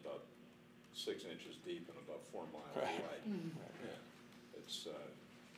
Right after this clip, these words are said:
Speaker 1: the reason the steamboat and barge company never worked. Um, so this is the only way that we've been able to ter-, to determine to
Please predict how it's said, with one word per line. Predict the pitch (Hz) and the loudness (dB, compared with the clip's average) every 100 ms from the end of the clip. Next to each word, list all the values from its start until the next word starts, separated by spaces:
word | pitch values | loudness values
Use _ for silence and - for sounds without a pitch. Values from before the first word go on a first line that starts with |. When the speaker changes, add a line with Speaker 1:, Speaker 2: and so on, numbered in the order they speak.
| - - - - - - | -12 -12 -12 -14 -14 -8
Speaker 1:
the | 80 87 | -2 2
reason | 82 80 69 | 2 0 -2
the | - | -2
steamboat | - 78 78 73 | -2 -2 0 -2
and | 76 | 0
barge | 80 80 80 - | 2 2 0 -6
company | 73 - - - | -8 -8 -10 -8
never | - - - | -8 -6 -4
worked. | 143 - - - - - - - - - - - - 80 | -4 -4 -8 -10 -12 -12 -12 -10 -10 -10 -10 -10 -6 -2
Um, | 80 73 - - - - - - - - - - - - | 0 -2 -6 -12 -12 -14 -12 -14 -14 -14 -16 -16 -14 -8
so | - 82 - - | 2 4 4 6
this | - - | 6 8
is | 98 - | 4 0
the | 80 - 98 | -4 -2 0
only | 90 87 76 - | 2 2 -2 0
way | 65 - - - - - - - - - | -2 -4 -8 -14 -16 -16 -14 -14 -14 0
that | 87 78 80 | 4 4 2
we've | 82 87 | 0 0
been | 78 73 | -2 -4
able | 69 71 | -4 -4
to | 69 - | -4 -2
ter-, | 87 - - | -4 -2 -4
to | - | -4
determine | - - 82 - - - - - - - - - - - | -4 0 0 0 -6 -10 -12 -14 -14 -14 -14 -14 -14 -12
to | - | -10